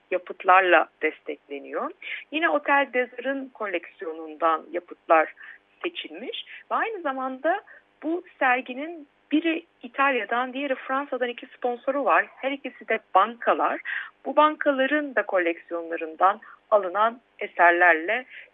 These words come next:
serginin kapsamı genişletiliyor. Ee, Hotel Desart'daki sergi Akdeniz Havzası'nın, yani bu bölgenin güncel siyasal durumuna odaklanıyor.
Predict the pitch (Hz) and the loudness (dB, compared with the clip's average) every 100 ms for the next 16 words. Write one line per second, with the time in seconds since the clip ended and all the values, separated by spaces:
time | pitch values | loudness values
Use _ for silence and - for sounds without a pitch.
0 | _ 214 196 196 196 208 _ - 208 - | _ 0 0 -4 -18 -20 _ -10 -10 -10
1 | - 160 180 247 _ - 170 160 - 151 | -12 -10 -10 -14 _ -10 -8 -8 -10 -10
2 | - 139 147 262 - - - - - _ | -12 -12 -6 -6 -6 -12 -16 -16 -18 _
3 | 220 220 214 214 220 202 - - 269 269 | 0 0 0 -4 -8 -16 -10 -2 -2 2
4 | 339 349 339 330 320 311 311 320 - - | 4 4 4 2 2 2 -2 -8 -10 -12
5 | _ _ - 320 320 285 196 220 349 - | _ _ 0 2 2 -2 -4 -4 -6 -16
6 | - _ - - - 302 220 202 175 156 | -20 _ -4 -4 -6 -8 -6 0 0 0
7 | 160 - 151 170 220 226 226 285 339 233 | -6 -8 -14 -6 -2 -2 -4 -8 2 2
8 | 226 196 196 269 - - _ _ 269 285 | 2 -2 -6 -6 -8 -20 _ _ -6 -6
9 | 277 294 294 302 _ _ _ - 254 254 | -2 0 0 -2 _ _ _ -2 -2 0
10 | 262 262 262 _ _ _ 170 226 240 240 | 0 0 -2 _ _ _ -12 -8 -6 0
11 | 262 254 - _ - 175 156 - 151 147 | 2 2 0 _ -8 0 0 -2 -8 -6
12 | 170 233 | -4 -6